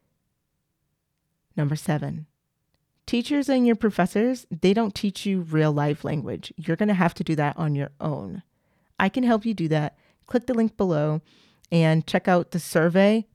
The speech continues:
It's really short. It's, like, two minutes. Tell me what you want, and I'll make a course just for you. Number eight,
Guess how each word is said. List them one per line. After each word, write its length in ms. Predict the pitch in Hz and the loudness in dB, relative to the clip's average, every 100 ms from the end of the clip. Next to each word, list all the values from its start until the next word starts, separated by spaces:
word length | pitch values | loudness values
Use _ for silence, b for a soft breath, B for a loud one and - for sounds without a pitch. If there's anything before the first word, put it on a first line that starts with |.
| - | -8
It's 160 | - | -4
really 220 | 185 208 214 | -2 0 -2
short. 340 | - 156 160 | -2 -2 -2
It's, 180 | 180 - | -4 -2
like, 180 | 180 - | -4 -2
two 160 | 175 | -2
minutes. 440 | 156 147 143 - - b b b b b b - | 0 0 -2 -8 -20 b b b b b b 2
Tell 140 | 277 | 2
me 140 | 294 | 4
what 160 | 254 254 | 2 2
you 180 | 220 220 | 0 0
want, 360 | 190 190 190 - | 2 2 0 -4
and 100 | 165 | -4
I'll 80 | 151 | -2
make 200 | 156 - | -2 -4
a 60 | - | -8
course 420 | - 156 - - | -8 -8 -10 -14
just 260 | 147 160 - | -10 -8 -6
for 100 | 180 | -4
you. 320 | 160 139 165 - _ _ _ _ _ _ _ _ _ _ _ _ _ _ - | -4 -4 -8 -14 _ _ _ _ _ _ _ _ _ _ _ _ _ _ -4
Number 360 | 185 196 196 - - | 0 2 0 0 -2
eight, 340 | 160 - | -4 -6